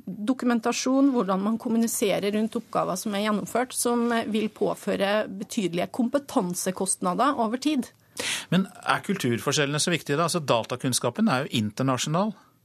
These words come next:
Speaker 1: Ja, selve programmeringen eller det du gjør der, men hvordan du kommuniserer om hvordan en oppgave skal løses, den er ikke nødvendigvis internasjonal.
Speaker 2: Men vil dere i Tekna da helt og holdent kutte ut, eh,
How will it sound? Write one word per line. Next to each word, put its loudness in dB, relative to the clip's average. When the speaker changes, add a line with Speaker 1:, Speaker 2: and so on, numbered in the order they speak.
Speaker 1:
Ja, 4
selve 2
programmeringen 4
eller 2
det 0
du 2
gjør 4
der, 4
men 4
hvordan 2
du 0
kommuniserer 0
om 0
hvordan 2
en 2
oppgave -2
skal 0
løses, 2
den 6
er 0
ikke -4
nødvendigvis 0
internasjonal. 0
Speaker 2:
Men 4
vil 2
dere 0
i 0
Tekna 0
da 2
helt 0
og 0
holdent -2
kutte -2
ut, -6
eh, 2